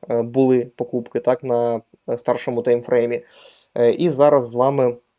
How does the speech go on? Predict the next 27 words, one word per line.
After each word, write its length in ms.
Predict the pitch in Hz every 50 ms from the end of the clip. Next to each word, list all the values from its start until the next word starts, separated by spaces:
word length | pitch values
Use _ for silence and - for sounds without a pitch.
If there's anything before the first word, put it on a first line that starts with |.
| _ _ _ _
поки 300 | _ 143 143 139 - 135
є 280 | 120 120 123 139 139 131
потенціал 600 | 127 - 123 120 131 123 123 - - 127 117 110
для 140 | 110 120 120
походу 400 | 120 127 123 - 123 120 120 120
нижче 300 | 117 110 113 - - 123
у 40 | 127
біткоїна, 500 | 131 139 - _ 214 208 202 180 156 127
так, 260 | - 135 135 131 -
спрогнозуємо 720 | - - 131 127 113 131 127 120 120 127 117 107 110 113
тут 200 | - 120 113 -
також 400 | - 123 120 - 117 - - - - - 120 -
проторговку, 760 | 135 131 131 - 127 120 120 131 123 120 - - - 120 - _ _ _ _ _ _ _ _ _ _ _ - 131
е, 200 | 120 117 120 117
шпілі, 380 | 117 - - 165 185 214 220
які 300 | 202 190 190 - 185 180
є, 260 | 170 170 165 165 165 - _ - - - - - _ _ -
е, 160 | - 127 123
підзняття 480 | 120 - 156 143 135 143 139 131 - 123
за 100 | 123 127
ними 220 | 127 135 143 160
ліквідності. 760 | 165 196 190 190 233 240 202 208 196 196 196 - 190 175 165 165 165 - _ _ _ _ _ _ _ _ _ _ _ _ _ _ _ _ _ _ _ _ _ _ _ _ _ _ _ _
І 100 | - 180
далі 240 | 156 131 143 151 147 135
з 60 | 120
вами 240 | 117 127 135 131 117
будемо 480 | - - 123 127 120 117 117 113 113